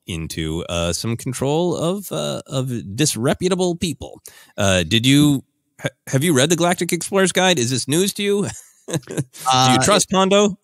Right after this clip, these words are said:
Speaker 2: I trust Hondo, Uncle Hondo. I trust him. Uh, that is, for the most part, news to me. Like, yeah, I think almost ninety-nine percent news to me.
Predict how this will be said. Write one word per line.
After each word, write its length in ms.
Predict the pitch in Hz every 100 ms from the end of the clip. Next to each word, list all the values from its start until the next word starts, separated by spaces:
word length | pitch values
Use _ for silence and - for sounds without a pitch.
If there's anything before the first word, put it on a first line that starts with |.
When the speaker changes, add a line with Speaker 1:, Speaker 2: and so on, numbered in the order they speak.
| - - - - _ - -
Speaker 2:
I 80 |
trust 380 | 403 - 320 -
Hondo, 560 | 117 101 101 104 139 -
Uncle 260 | - 185 113
Hondo. 400 | 107 98 101 107
I 100 | 165
trust 340 | - 90 -
him. 160 | 117 -
Uh, 240 | 117 117 117
that 200 | 151 202
is, 400 | 233 - - - _
for 140 | - 151
the 100 | 139
most 480 | 135 139 135 -
part, 260 | - 107 92
news 380 | 92 98 87 -
to 100 | 80
me. 260 | 71 69 123 _ -
Like, 240 | 101 95 - _ _ -
yeah, 280 | 110 85 85 -
I 120 | 107
think 240 | 104 113 -
almost 420 | 110 110 104 - -
ninety-nine 480 | 98 110 113 104 98
percent 320 | 92 95 58
news 240 | 80 78 -
to 80 |
me. 200 | 78 -